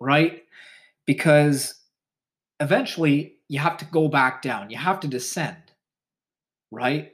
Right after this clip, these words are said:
If you climb to the peak of a mountain, there's no higher to go, right? You have to climb back down,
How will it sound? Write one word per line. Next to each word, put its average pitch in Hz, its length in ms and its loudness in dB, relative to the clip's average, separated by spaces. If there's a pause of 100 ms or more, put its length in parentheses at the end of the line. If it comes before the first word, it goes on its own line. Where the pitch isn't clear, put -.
If 151 200 -6
you 254 400 0
climb 160 480 0
to 151 120 -4
the 113 80 -6
peak 165 340 -6
of 117 120 -8
a 113 100 -10
mountain, 202 440 -4 (960)
there's 208 300 2
no 214 160 4
higher 165 360 6
to 131 140 -2
go, 120 420 -4 (840)
right? 131 440 0 (560)
You 147 180 0
have 170 180 0
to 208 80 0
climb 180 340 2
back 160 300 0
down, 143 460 -2